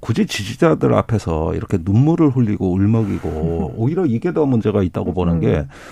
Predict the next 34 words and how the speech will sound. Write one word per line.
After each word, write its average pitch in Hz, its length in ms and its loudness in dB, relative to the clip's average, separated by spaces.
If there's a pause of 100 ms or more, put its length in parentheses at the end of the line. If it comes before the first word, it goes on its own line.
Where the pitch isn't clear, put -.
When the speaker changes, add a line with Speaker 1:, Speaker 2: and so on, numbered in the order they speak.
(180)
Speaker 1:
지금 190 240 4
언제든 170 840 6
나토 117 300 2
가입 147 360 4
이전후에 127 500 2
안보 139 480 4
정세가 131 400 0
위기로 151 480 0
발전할 120 420 -2
수 - 140 -8
있는 98 200 -4
시기거든요. 87 600 -6 (720)
이 156 160 0
엄중할 123 500 6
때, 85 300 -2 (580)
어, 107 260 0
같은 190 340 0
여성 151 340 4
지도자라도 139 640 -2
대처 107 300 0
총리 117 280 -2
같이 78 300 -10 (580)
뭔가 131 300 0
그 117 120 -2
철의 226 360 4
여인이라고 120 580 2
불렸는데 82 540 -6
Speaker 3:
음. 92 180 -2
Speaker 1:
이럴 131 240 -2
때 165 140 -6
국가는 151 420 -2
강해야 143 440 6
됩니다. 82 540 -2
Speaker 3:
음. 190 200 -2